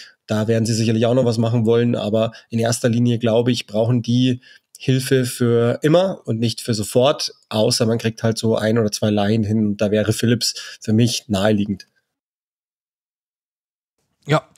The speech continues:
Speaker 2: also ich glaub's auch, dass das, also Neves oder, oder, oder zum Beispiel können wir auch, könnte ich mir auch vorstellen, aber du hast vollkommen recht, im Grunde genommen, wie du sagst, ähm, <clears throat> wenn du fifa bist und du weißt, du hast ein Transferbudget von siebenhundert Millionen, dann, dann fallen dir zwanzig Sachen ein, äh, da das aber wahrscheinlich nicht der Fall sein wird, sondern erst im Sommer wieder,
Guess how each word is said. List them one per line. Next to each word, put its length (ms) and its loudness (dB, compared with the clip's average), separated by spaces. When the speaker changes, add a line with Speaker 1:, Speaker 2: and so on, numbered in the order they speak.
Speaker 2:
also 120 0
ich 140 -2
glaub's 240 4
auch, 140 6
dass 180 -2
das, 220 -10
also 180 -4
Neves 240 0
oder, 180 2
oder, 220 2
oder 380 4
zum 120 -6
Beispiel 200 -2
können 160 -4
wir 100 -2
auch, 120 -4
könnte 180 -4
ich 60 -10
mir 60 -4
auch 100 -2
vorstellen, 260 -4
aber 100 -6
du 60 -4
hast 140 -4
vollkommen 260 -6
recht, 220 -4
im 100 -12
Grunde 220 -4
genommen, 240 -2
wie 20 -4
du 80 -4
sagst, 340 -2
ähm, 360 -2
<clears throat> 380 2
wenn 100 2
du 100 2
fifa 300 2
bist 240 0
und 100 -4
du 80 -2
weißt, 400 2
du 80 -2
hast 200 0
ein 100 0
Transferbudget 560 -2
von 100 -2
siebenhundert 440 -2
Millionen, 320 0
dann, 260 -2
dann 160 0
fallen 300 0
dir 100 2
zwanzig 340 -2
Sachen 280 -2
ein, 260 0
äh, 260 2
da 160 4
das 140 -2
aber 80 -2
wahrscheinlich 240 0
nicht 120 -8
der 60 0
Fall 220 2
sein 160 0
wird, 120 0
sondern 220 -6
erst 220 -6
im 60 -6
Sommer 260 0
wieder, 260 2